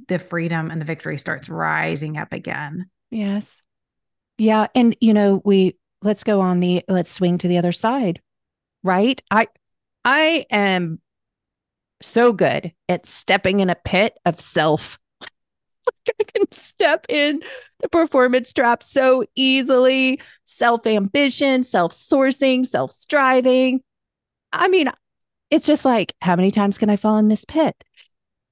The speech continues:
Speaker 2: But he leads me out every single time. And at least my muscles now are going, "Okay, I know the symptoms of being in the pit, and I know the solution, and his name is Jesus." I can't just, it, I don't always just go to that place.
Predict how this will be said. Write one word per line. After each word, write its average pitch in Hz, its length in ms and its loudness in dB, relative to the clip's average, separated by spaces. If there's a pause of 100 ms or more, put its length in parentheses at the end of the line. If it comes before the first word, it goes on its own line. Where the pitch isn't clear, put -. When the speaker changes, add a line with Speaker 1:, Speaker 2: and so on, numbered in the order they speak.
(120)
Speaker 2:
But 202 120 2
he 202 160 2
leads 202 260 2
me 202 120 2
out 202 180 0
every 208 220 2
single 202 260 0
time. 240 380 0 (100)
And 202 100 0
at - 140 -2
least 254 380 2
my 208 160 4
muscles 196 480 2
now 196 240 2
are 175 100 2
going, 165 440 0 (100)
"Okay, 190 320 -2 (160)
I 214 160 0
know 339 140 2
the 202 120 0
symptoms 220 500 2
of 175 140 -2
being 170 260 0
in 196 80 0
the 220 80 0
pit, 269 300 0
and 196 120 0
I 185 80 2
know 185 120 2
the 180 120 -2
solution, 180 460 0
and 151 140 0
his 135 160 -4
name 117 180 -6
is - 120 -12
Jesus." - 560 -4 (760)
I 240 80 2
can't 311 400 0
just, 226 380 0 (1700)
it, - 160 -2
I 214 120 2
don't 254 280 4
always 233 400 4
just 190 300 -4
go 196 380 6
to 196 120 -2
that 185 240 -2
place. 208 320 -2